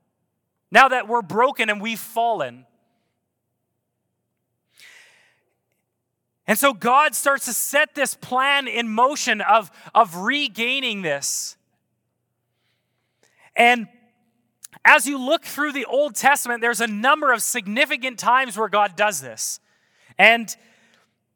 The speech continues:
I don't have time to go into this in depth because these stories are, are so important, so I'm just briefly gonna mention them. So the first time we see this is we see this person named Abram.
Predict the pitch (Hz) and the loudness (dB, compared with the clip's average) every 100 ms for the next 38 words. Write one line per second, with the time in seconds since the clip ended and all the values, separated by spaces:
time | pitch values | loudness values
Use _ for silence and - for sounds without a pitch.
0 | _ _ _ _ _ 202 240 285 269 - | _ _ _ _ _ 4 4 2 0 -2
1 | 254 285 294 247 190 254 233 269 269 254 | 0 0 0 -4 0 0 0 -6 -4 -4
2 | 226 233 208 135 254 311 - 208 240 226 | -2 -4 -6 0 2 2 -2 -8 -6 -6
3 | 240 220 - - 254 285 240 196 - - | -6 -8 -8 -6 -2 0 0 -4 -10 -18
4 | - 208 208 214 214 - 269 294 269 - | 2 2 4 -2 -2 -2 0 -2 -6 -4
5 | 277 233 190 226 214 262 233 151 220 311 | -2 -2 -4 -4 -4 -8 -10 -4 -2 -2
6 | 269 269 247 226 220 262 214 156 135 127 | -4 -6 -4 -2 -2 -2 -8 -8 -10 -18
7 | _ - - - - 254 247 - 320 349 | _ -20 -20 -10 0 0 0 -2 0 0
8 | - 285 277 254 233 - 302 320 233 - | 0 0 0 -4 -6 -4 -4 -2 -2 -2
9 | 208 220 220 - 269 277 285 _ - _ | -8 -6 -6 -6 -8 -8 -10 _ -20 _
10 | _ _ _ _ _ _ _ _ 233 - | _ _ _ _ _ _ _ _ -2 0
11 | - 269 - 262 247 - _ _ _ 185 | 0 0 2 -4 -6 -12 _ _ _ 0
12 | 214 - 226 220 170 135 120 | 0 0 -4 -2 -4 -4 -10